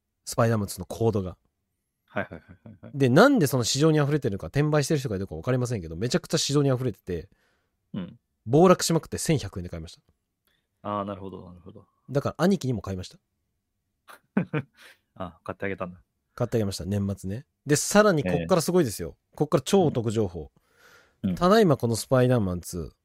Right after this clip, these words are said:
Speaker 1: ー、えーと、値段がさらに安くなって、
Speaker 2: はい。
Speaker 1: 六百円で買います。
Speaker 2: <laughs>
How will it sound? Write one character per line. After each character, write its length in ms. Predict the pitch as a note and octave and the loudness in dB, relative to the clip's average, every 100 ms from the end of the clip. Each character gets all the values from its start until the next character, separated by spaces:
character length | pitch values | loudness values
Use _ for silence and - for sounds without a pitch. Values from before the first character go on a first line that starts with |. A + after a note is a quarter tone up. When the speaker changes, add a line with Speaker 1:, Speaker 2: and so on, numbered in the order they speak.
| _ _ _ _ _ _ - | _ _ _ _ _ _ -8
Speaker 1:
ー、 60 | G#2+ | -4
え 100 | G#2 | -2
ー 40 | |
と、 160 | - G2 | -2 2
値 160 | B2+ | 6
段 200 | D#3+ F#3 | 8 8
が 120 | E3+ | 6
さ 140 | - F#3+ | 4 4
ら 80 | D3+ | 4
に 80 | |
安 180 | F#2 - | 0 -6
く 80 | G2+ | -8
な 80 | F2 | -10
っ 40 | |
て、 380 | - F2+ E2 - _ _ _ _ _ _ _ _ _ - | -8 -8 -8 -10 _ _ _ _ _ _ _ _ _ 0
Speaker 2:
は 80 | |
い。 80 | A2+ | 2
Speaker 1:
六 100 | C3+ - | 2 2
百 180 | - G#3 | 4 4
円 60 | |
で 60 | F#2+ | 2
買 100 | - | -6
い 20 | |
ま 80 | - | -18
す。 140 | - _ _ _ _ _ _ | -20 _ _ _ _ _ _
Speaker 2:
<laughs> 440 | C#3+ - - A2 | -18 -8 -4 -4